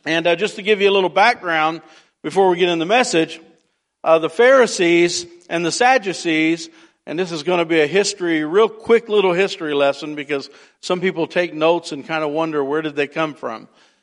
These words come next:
And, um, if you look at the, uh, Greek Empire, how many have ever studied history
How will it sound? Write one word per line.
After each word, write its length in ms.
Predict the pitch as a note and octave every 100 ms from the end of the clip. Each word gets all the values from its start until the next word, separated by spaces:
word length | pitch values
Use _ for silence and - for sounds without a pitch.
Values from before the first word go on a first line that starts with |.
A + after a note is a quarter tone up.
| _ _ _
And, 300 | E3 D#3+ D#3
um, 280 | D#3 D3 -
if 140 | E3+
you 100 | E3
look 240 | G3+ B3+ B3+
at 140 | -
the, 200 | G3+ F#3+
uh, 160 | E3+ E3
Greek 500 | D3 D#3 A3 B3+ A#3
Empire, 480 | A#3 F#3+ E3+ E3 F3
how 120 | G#3+
many 160 | A#3
have 80 | G#3
ever 220 | G3+ F#3+
studied 380 | F#3 - G3+ F3
history 640 | D#3 F#3+ F3+ E3 D#3 D3+